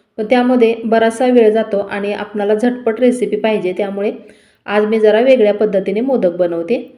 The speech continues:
तर आता हे परतून न घेता यामध्ये शेंगदाण्याचं कूट घालायचं आहे, कारण की जरासं मिश्रण पातळ झालेलं आहे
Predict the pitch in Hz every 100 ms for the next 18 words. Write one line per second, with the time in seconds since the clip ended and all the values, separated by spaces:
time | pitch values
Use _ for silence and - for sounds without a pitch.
0 | _ _ _ _ _ _ _ _ _ _
1 | _ _ _ 226 220 247 269 294 269 262
2 | 247 247 254 269 254 208 - - - _
3 | _ _ _ _ 226 214 226 196 202 -
4 | 254 240 214 214 220 254 254 247 208 220
5 | 180 175 220 254 - - 202 208 208 214
6 | 214 214 220 226 233 262 262 254 208 233
7 | 247 226 - 196 196 220 190 190 196 180